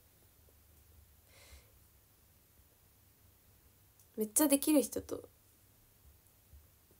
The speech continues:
できない人っている、いるよね。<laughs> なんだろう、なんか、私、今は本当に正直、本当に正直、なんか、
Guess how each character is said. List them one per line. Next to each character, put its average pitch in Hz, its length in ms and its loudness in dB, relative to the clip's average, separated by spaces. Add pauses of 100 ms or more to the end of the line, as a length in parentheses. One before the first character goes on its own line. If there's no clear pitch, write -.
(360)
で - 120 -16
き - 120 0
な 190 80 0
い - 60 -2
人 - 220 -14
っ - 20 -20 (140)
て - 100 -16 (880)
い 175 80 -10
る、 - 160 -14 (560)
い 160 100 -12
る 180 100 -8
よ - 80 -10
ね。 - 180 -14 (640)
<laughs> - 2250 -10
な 214 120 -8
ん 202 100 -6
だ - 100 -8
ろ - 140 -10
う、 226 60 -10
な 220 80 0
ん 220 60 -4
か、 214 120 -2
私、 269 680 2 (480)
今 277 240 4
は 202 180 2
本 226 220 -2
当 254 140 4
に 247 120 2
正 247 200 4
直、 220 520 -2 (840)
本 302 140 -2
当 320 140 0
に 320 120 2
正 311 180 4
直、 294 500 -2 (840)
な - 80 -6
ん 190 80 -10
か、 - 100 -12